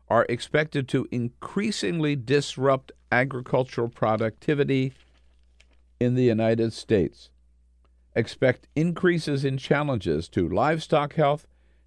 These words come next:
declines in crop yields, and quality and changes in extreme events in the United States and abroad."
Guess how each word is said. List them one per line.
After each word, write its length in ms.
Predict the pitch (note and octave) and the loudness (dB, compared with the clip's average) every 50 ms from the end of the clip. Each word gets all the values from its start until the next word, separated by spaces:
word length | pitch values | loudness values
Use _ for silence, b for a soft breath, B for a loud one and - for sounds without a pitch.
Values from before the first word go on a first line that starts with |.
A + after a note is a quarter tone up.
| _ - | _ 0
declines 640 | A#2+ A#2 - - - B2+ C3+ C#3 C#3 C#3+ C#3+ B2 A2 | 0 0 0 -2 -2 0 0 2 2 0 0 0 0
in 160 | G2 E2+ F2+ | -2 -2 -4
crop 340 | - - D#3+ D#3+ E3 D#3+ - | -2 0 0 0 0 0 -2
yields, 480 | C#3+ C#3 C3+ C3+ C3 C3+ B2 B2 - - _ _ _ _ _ _ _ | 0 0 2 2 2 0 -2 -6 -12 -20 _ _ _ _ _ _ _
and 180 | - G2+ G2+ - | -2 -2 -2 -4
quality 560 | - - C3+ C3+ C#3+ D3 D3 D3 C#3 C3 B2+ | -4 0 2 2 4 2 2 0 0 0 -2
and 140 | A#2+ A#2+ A2+ | -2 -4 -2
changes 580 | - C#3 B2 A#2 A#2 A2+ G#2+ G#2+ G2+ G2+ - - - | -2 0 0 0 0 0 0 0 -2 -2 -4 -6 -4
in 120 | G2+ F#2+ | -4 -4
extreme 680 | F#2 F2+ - - - - _ - D#3 D#3+ E3 D#3 D#3 D3 - | -4 -4 -8 -12 -18 -12 _ -2 0 0 0 -2 -4 -4 -4
events 460 | - G#2+ G2+ A2+ A2 A2 G#2+ - - - _ - | -4 -2 0 0 -2 -2 -2 -6 -10 -14 _ -6
in 100 | F#2+ G2+ | -4 -2
the 80 | G2+ | -2
United 540 | F#2+ F#2 F2+ E2+ D#2+ E2 D#2+ E2 E2 D#2 - | -2 -2 -2 -2 -2 -2 -2 -4 -4 -6 -8
States 560 | - - - - D2+ D2 D2 - - - _ _ _ _ | -12 -10 -6 -4 -4 -4 -4 -6 -10 -16 _ _ _ _
and 380 | - D#2 D2 C#2 C2+ C#2+ B1+ - - _ _ | -8 -6 -6 -6 -6 -8 -10 -14 -18 _ _
abroad." 560 | D2+ D2 C2 D2 C2 C2 B1 A1 G#1 G1+ - | -10 -8 -6 -6 -6 -6 -6 -8 -10 -14 -18